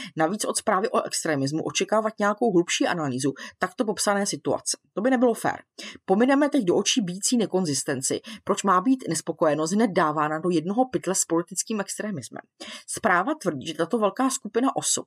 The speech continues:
má tendenci k manipulaci a také k hledání alternativ v konspiračních teoriích. Tím se těmto nespokojeným občanům přisuzuje spíše pasivní role někoho, kdo podléhá vlivu,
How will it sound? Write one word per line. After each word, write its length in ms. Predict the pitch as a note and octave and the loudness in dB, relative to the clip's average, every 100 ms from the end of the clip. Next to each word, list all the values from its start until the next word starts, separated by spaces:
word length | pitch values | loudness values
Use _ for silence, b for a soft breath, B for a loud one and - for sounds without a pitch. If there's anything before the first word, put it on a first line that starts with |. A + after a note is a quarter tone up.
| - | -2
má 160 | D#3 | -2
tendenci 420 | D#3 F#3 G#3+ A#3+ C4+ | 0 0 0 -2 -2
k 100 | A3 | 0
manipulaci 640 | E3 C#3+ C#3+ C#3+ C3+ - | 0 -2 -2 -2 -2 -4
a 80 | D3+ | -6
také 300 | D3+ A3 A#3 | -4 -2 0
k 60 | |
hledání 360 | F3 F#3+ G3+ A3+ A3 | 0 2 2 0 0
alternativ 680 | F3+ F3 C4 A3 D3 - - - B B - | -2 0 0 0 -2 -6 -12 -14 B B -4
v 60 | |
konspiračních 800 | - A#3 A#3 C#4 C4 C4 B3+ B3+ | 0 2 2 4 2 4 2 2
teoriích. 420 | F#3+ E3+ C3+ - - B B3 B | 2 2 0 -4 -12 B -16 B
Tím 100 | G3+ | 0
se 120 | - D4+ | 0 2
těmto 260 | D4 D#4 | 2 4
nespokojeným 640 | G#3 - A3 C4+ C4 C#4+ | 2 2 0 2 4 2
občanům 460 | F#3+ - F#3+ D#3 C3 | -2 -2 0 0 -2
přisuzuje 440 | D#3 F#3 A3 B3+ | -4 -2 2 2
spíše 320 | B3+ B3 - C4+ - | 2 0 0 0 0
pasivní 480 | - - A#3 C4+ | 0 2 4 6
role 180 | A#3 A#3+ | 6 4
někoho, 460 | G#3+ D#3+ D#3+ C#3+ - - | 2 0 -2 -2 -4 -8
kdo 100 | D3+ - | -8 0
podléhá 500 | E3+ F3 G#3+ A#3 C4 | 2 4 4 4 2
vlivu, 320 | G#3 D#3 B2 | 4 2 0